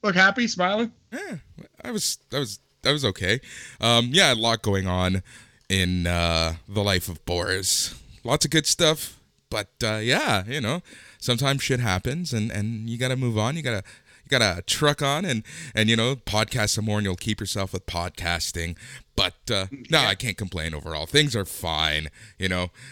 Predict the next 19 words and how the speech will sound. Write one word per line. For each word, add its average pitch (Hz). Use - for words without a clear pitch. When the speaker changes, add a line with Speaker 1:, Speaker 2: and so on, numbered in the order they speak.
Speaker 2:
Um, 92
s-, -
you 113
know, 104
we're 107
getting 120
the 117
second 110
vax 110
soon, 117
so 110
really 104
happy 98
about 92
that. 101
Uh, 87
you 85
know, 95
and, 139